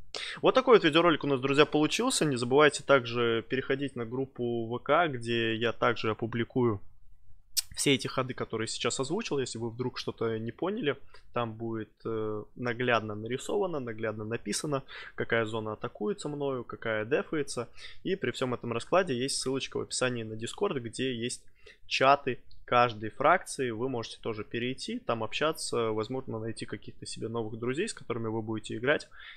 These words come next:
и набивать звезды, и совместно тоже думать, куда лучше атаковать, э, в той или иной ситуации.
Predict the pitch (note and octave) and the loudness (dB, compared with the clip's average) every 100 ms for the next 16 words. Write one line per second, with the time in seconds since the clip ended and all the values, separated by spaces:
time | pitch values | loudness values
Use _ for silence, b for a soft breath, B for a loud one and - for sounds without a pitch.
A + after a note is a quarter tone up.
0 | B E3 C3 A#2+ B2+ A#2 C3 D3 B2+ A2 | B 0 2 2 2 2 0 0 -2 -6
1 | B2 A#2+ G#2+ - - G#2+ G#2+ B2 G#2+ - | -6 -6 -8 -10 -4 -4 -2 -6 -8 -6
2 | A2 G#2+ - - b - A#2+ C3+ B2+ - | -6 -6 -10 -14 b -4 -2 -2 -4 -8
3 | A2 A#2 A#2 - A2 - - G#2+ C3+ - | -4 -2 -2 -2 -4 -4 -4 0 0 -2
4 | A2 G#2 - - A#2 A2 G2+ G#2 G#2+ - | -4 -4 -6 -6 -4 -2 -4 -8 -10 -10
5 | A2 G#2+ - A2+ | -10 -10 -12 -16